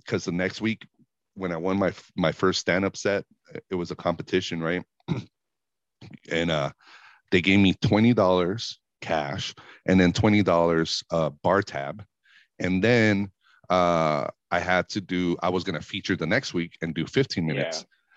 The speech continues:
Speaker 1: So I remember in my head, I'm like, "Oh man, I gotta write new material. I gotta write fifteen new minutes." And I thought it was like, "I wrote this, fuck yeah, I could write." And then I,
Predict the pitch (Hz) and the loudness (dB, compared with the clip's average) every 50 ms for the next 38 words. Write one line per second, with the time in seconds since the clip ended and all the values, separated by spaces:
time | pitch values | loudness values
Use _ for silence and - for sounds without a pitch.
0 | _ _ _ - - - 101 85 90 95 98 95 98 95 98 101 90 85 82 71 | _ _ _ -6 0 2 2 4 4 2 2 2 2 0 0 0 0 0 0 -2
1 | 71 73 - 107 104 92 90 82 82 73 71 - - - 98 92 - - 90 90 | -4 -2 0 2 2 2 2 0 0 -2 -4 -6 -6 -8 -8 -8 -8 -8 -8 -6
2 | 92 87 80 80 87 80 80 80 85 87 80 87 92 90 87 - - 85 95 127 | -6 -6 -4 -4 -2 0 0 2 2 2 2 4 2 2 2 0 0 0 0 0
3 | 110 - - - _ _ _ _ _ - 76 76 82 82 82 78 82 85 80 - | 0 -2 -6 -14 _ _ _ _ _ -14 -6 -2 0 2 2 2 2 0 0 -2
4 | _ - - 90 - - 95 90 87 85 82 87 107 123 80 - - - - - | _ -6 -6 -6 -4 -4 -4 -2 -2 -2 -2 -2 -2 -2 -2 -6 -8 -12 -10 -6
5 | 90 95 107 - 117 95 87 82 78 80 80 73 73 _ _ _ _ _ - - | -6 -4 -2 -2 -2 -4 -4 -6 -6 -8 -10 -12 -12 _ _ _ _ _ -20 -20
6 | - - _ _ - - 82 95 101 98 - - 117 147 160 139 131 - - - | -20 -20 _ _ -6 -4 0 2 2 0 2 2 2 2 4 2 0 -2 -6 -10
7 | _ - - - 147 - - 90 76 95 - - 120 98 95 90 - - - - | _ -6 -4 -4 -2 0 0 0 0 2 2 2 2 4 2 2 0 -6 -20 -20
8 | _ - 92 95 92 98 98 95 90 82 82 | _ -6 -2 0 2 2 2 2 2 0 0